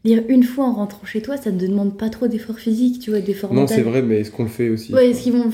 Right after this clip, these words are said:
Speaker 1: quand même le faire ?
Speaker 2: Je suis
Speaker 1: Euh,
Speaker 2: le
Speaker 1: c'est
Speaker 2: premier
Speaker 1: toujours
Speaker 2: à
Speaker 1: la
Speaker 2: ne
Speaker 1: même
Speaker 2: pas
Speaker 1: chose.
Speaker 2: forcément le faire. Genre
Speaker 1: Ouais.
Speaker 2: là, je devrais taffer en rentrant. Je pense que ça va partir sur une flemme et, <laughs> et ça va juste mater un truc, quoi. Après, euh, bon, il y a des gens qui peuvent se permettre de procrastiner dans, quand t'es en avance.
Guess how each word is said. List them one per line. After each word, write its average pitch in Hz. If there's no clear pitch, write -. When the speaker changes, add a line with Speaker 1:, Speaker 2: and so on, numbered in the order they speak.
Speaker 1:
quand 247
même 240
le 240
faire ? 254
Speaker 2:
Je -
suis 208
Speaker 1:
Euh, 208
Speaker 2:
le 208
Speaker 1:
c'est 202
Speaker 2:
premier 135
Speaker 1:
toujours 139
Speaker 2:
à 120
Speaker 1:
la 113
Speaker 2:
ne 117
Speaker 1:
même 113
Speaker 2:
pas 135
Speaker 1:
chose. 123
Speaker 2:
forcément 117
le 117
faire. 127
Genre 110
Speaker 1:
Ouais. 113
Speaker 2:
là, 123
je 113
devrais 113
taffer 113
en 113
rentrant. 123
Je -
pense 113
que -
ça -
va 98
partir 110
sur -
une -
flemme 143
et, 117
<laughs> -
et 113
ça 127
va 123
juste 143
mater 120
un 117
truc, 139
quoi. 143
Après, 156
euh, 117
bon, 120
il 110
y -
a 107
des 110
gens 127
qui -
peuvent 113
se 113
permettre 117
de 110
procrastiner 120
dans, 110
quand 110
t'es 113
en 104
avance. 120